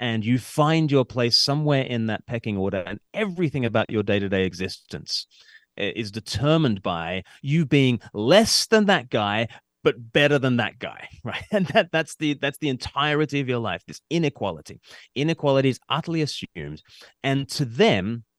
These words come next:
inequality is natural because they just say, "Well, look at the natural world.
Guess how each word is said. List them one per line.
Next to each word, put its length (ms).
inequality 500
is 80
natural 480
because 280
they 100
just 180
say, 140
"Well, 200
look 160
at 120
the 40
natural 460
world. 480